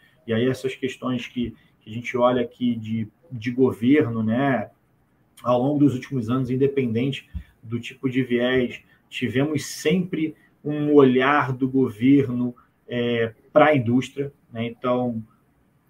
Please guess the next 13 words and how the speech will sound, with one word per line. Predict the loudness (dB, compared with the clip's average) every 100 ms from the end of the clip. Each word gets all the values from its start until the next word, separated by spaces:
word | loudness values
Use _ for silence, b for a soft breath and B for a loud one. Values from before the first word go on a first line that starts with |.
| _ _
P | 4 6
D | 8
I, | 8 6 4 4 2 -12
né, | -8 -4 0
a | -2 -4 -6
quantidade | -10 -6 -2 0 0 -2
de | -2
recursos | -2 -4 -4 -4 -4
que | -8
a | -6
gente | -6 -6 -4
hoje | 0 2 0
tem | -6 -6 -6 -6